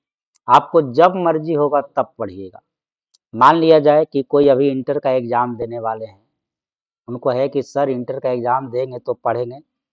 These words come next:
तो आप अभी ही ग्यारह सौ में एडमिशन करवा लीजिए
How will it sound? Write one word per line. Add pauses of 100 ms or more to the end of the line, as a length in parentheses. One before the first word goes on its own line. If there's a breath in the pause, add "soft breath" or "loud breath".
(280)
तो
आप
अभी
ही
ग्यारह
सौ
में
एडमिशन
करवा
लीजिए